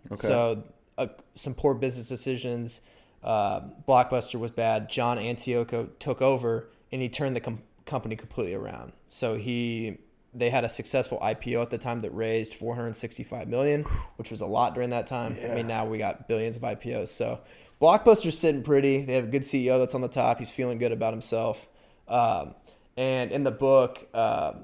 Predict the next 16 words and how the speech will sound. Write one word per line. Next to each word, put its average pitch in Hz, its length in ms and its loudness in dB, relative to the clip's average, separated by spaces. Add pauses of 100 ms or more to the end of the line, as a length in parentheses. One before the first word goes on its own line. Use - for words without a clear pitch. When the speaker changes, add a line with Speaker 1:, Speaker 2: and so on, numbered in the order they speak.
(180)
Speaker 2:
the 127 120 -6
Netflix 131 380 0
co-founder, 123 400 0
he 127 100 -4
said 120 360 0
that - 420 -4
when 117 160 -6
they 123 80 0
walked 131 360 6
into 123 140 -2
the 117 60 -12
corporate 120 260 0
headquarters 113 460 -4
in - 80 -10
Dallas, 110 540 -2 (680)
uh, 92 360 0